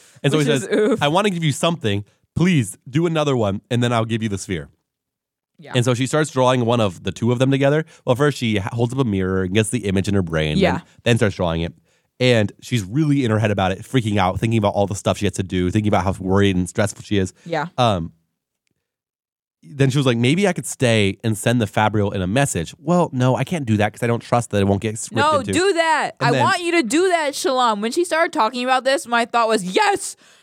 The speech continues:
Speaker 2: this is how she's staying."
Speaker 1: And then she,
Speaker 2: And then, uh,
Speaker 1: she
Speaker 2: yeah.
Speaker 1: does think, "Could Shallan really stay here, stay here, accepting Ya-, freely Yasna's given tutelage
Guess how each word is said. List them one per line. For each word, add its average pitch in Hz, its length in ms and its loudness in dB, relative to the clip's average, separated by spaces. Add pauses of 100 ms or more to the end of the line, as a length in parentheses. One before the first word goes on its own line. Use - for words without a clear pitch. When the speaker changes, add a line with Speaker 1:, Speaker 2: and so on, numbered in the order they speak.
(120)
Speaker 2:
this 370 200 2
is 392 180 0
how 349 140 2
she's 359 280 0
staying." 330 640 0
Speaker 1:
And 131 100 0
then 135 80 4
she, - 100 -2
Speaker 2:
And 240 180 -2
then, 208 280 0
uh, 165 140 -6
Speaker 1:
she 151 80 -6
Speaker 2:
yeah. 139 140 0
Speaker 1:
does 131 200 0
think, 120 320 0
"Could 139 140 -2
Shallan 139 480 0
really 135 220 2
stay 117 300 0
here, 95 260 -4 (200)
stay 120 280 0
here, 82 240 -4 (220)
accepting 143 440 0
Ya-, 117 140 4 (120)
freely 104 560 0 (180)
Yasna's 120 500 0
given 113 280 0
tutelage 95 500 -4